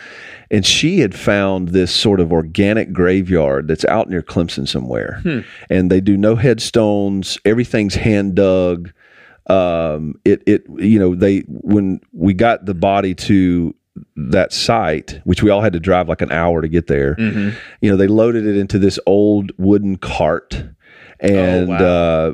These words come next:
Speaker 1: the, the, the caretakers of the property, the lady got on a recorder, played Amazing Grace, and we kinda did a little processional to the site where they,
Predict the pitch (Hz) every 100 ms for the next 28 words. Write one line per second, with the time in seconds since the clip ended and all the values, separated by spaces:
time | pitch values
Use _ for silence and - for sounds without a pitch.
0 | - - 92 95 92 - - - 62 -
1 | - 87 98 - 90 - 120 - 101 98
2 | 92 82 80 - 104 101 87 87 85 85
3 | 95 92 85 90 90 82 80 - 98 92
4 | 87 80 95 87 87 90 87 87 87 87
5 | 87 - 82 85 - 87 80 - - -
6 | 98 92 92 87 90 - 98 90 - 85
7 | - 82 82 - 80 85 - 82 85 85
8 | 85